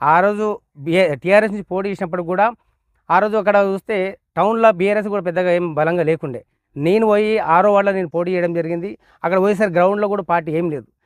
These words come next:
నేను ఒక్కనే వెళ్ళి స్టా-, కష్టపడి అక్కడ ఉన్నటువంటి అందరితో కలుపుకొని గెలిస్తే, గెలుస్తాము అనే ఒక రేంజ్ వరకు వచ్చింది.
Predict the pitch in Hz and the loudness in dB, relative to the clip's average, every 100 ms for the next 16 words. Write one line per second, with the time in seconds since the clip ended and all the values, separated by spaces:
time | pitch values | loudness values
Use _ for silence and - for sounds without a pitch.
0 | _ _ 135 185 208 170 202 214 202 190 | _ _ -4 0 2 0 -2 -2 -2 -2
1 | 208 - 160 156 165 220 185 190 208 240 | -4 -2 -4 -4 -4 -2 0 0 0 -6
2 | _ _ - 160 170 180 202 190 190 175 | _ _ 0 2 2 2 2 0 -2 -2
3 | 196 190 156 165 175 165 175 160 165 170 | -2 -2 -2 -2 -2 -2 -2 -2 -2 -2
4 | 185 196 196 - _ _ 127 175 226 214 | -2 -2 -4 -10 _ _ -2 0 0 0
5 | 240 226 170 147 208 226 233 220 214 202 | 0 0 0 0 0 0 2 2 0 0
6 | 196 180 170 165 220 214 202 190 - 175 | -2 -2 0 0 0 -2 -2 -4 -8 -10
7 | 240 | -10